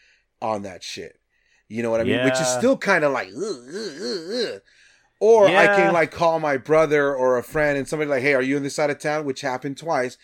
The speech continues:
Speaker 1: And then I get, you know, dropped off and,
Speaker 2: You
Speaker 1: you know,
Speaker 2: got
Speaker 1: square
Speaker 2: lucky,
Speaker 1: away
Speaker 2: yeah.
Speaker 1: later.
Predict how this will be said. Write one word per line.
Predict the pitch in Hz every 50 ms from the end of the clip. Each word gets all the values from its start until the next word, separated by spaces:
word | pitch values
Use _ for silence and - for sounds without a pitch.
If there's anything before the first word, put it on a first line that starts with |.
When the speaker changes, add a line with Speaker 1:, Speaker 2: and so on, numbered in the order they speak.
| _ - _ _ -
Speaker 1:
And | 117 120 120
then | 120 117
I | 113 113
get, | 107 117 120 113 110 - -
you | 131 131
know, | 117 107 101 90
dropped | 113 117 107 104 - -
off | 120 113 110 107 - 113
and, | 98 95 92 95 98 -
Speaker 2:
You | 101 104
Speaker 1:
you | 107
know, | 104 101 98
Speaker 2:
got | 87 90
Speaker 1:
square | 101 104 123 113
Speaker 2:
lucky, | 107 107
Speaker 1:
away | 107 110 107
Speaker 2:
yeah. | 92 87 82 82 82 - - -
Speaker 1:
later. | 113 123 120 107 - 92 -